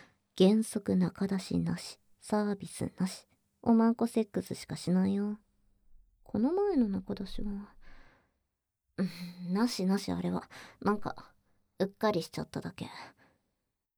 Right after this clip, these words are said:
ほら、ちゃんとゴムつけてエッチしようね。ゴムありでもお兄さんは、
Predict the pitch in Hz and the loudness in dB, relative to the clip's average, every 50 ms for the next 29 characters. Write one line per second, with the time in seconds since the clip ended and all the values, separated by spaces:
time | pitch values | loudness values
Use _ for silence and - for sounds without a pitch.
0 | _ _ _ _ _ _ _ _ - 262 269 262 269 269 269 269 262 - _ _ | _ _ _ _ _ _ _ _ 2 4 6 6 8 8 6 6 4 0 _ _
1 | _ _ _ _ _ _ _ - - 262 269 269 262 - 262 254 277 294 294 294 | _ _ _ _ _ _ _ -2 2 4 4 6 6 4 4 4 6 6 6 4
2 | 269 - - 262 247 - 226 226 240 - - - 220 - - 226 233 226 220 214 | 2 0 0 0 0 2 0 -4 -4 -6 -8 -12 -10 -4 -2 -2 -2 0 0 -2
3 | 214 220 220 214 214 220 220 220 220 226 - _ _ _ _ _ _ _ _ _ | -2 -2 -2 -2 -2 -2 -2 -2 -4 -4 -6 _ _ _ _ _ _ _ _ _
4 | - - - 180 185 190 208 220 226 226 226 233 220 233 233 214 180 165 165 160 | -8 -4 -2 0 0 0 0 0 0 -2 -2 -2 0 0 0 0 0 -2 -4 -4
5 | 170 190 202 202 - - 185 175 160 160 170 165 - | -2 -2 -2 -4 -4 -6 -6 -6 -4 -4 -6 -6 -8